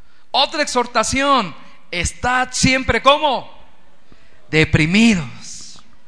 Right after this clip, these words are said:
Mira cómo me tiene el Señor. Carga-, ¿cómo estás, hermano?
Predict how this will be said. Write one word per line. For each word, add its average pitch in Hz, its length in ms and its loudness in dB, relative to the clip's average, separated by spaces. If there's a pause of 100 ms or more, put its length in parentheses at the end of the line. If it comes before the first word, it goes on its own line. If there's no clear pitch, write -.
(500)
Mira 190 360 0
cómo 190 280 2
me 175 160 -2
tiene 175 480 0
el 131 120 -10
Señor. - 680 -8 (3000)
Carga-, 185 480 2
¿cómo 277 200 0
estás, 262 300 2
hermano? 226 460 0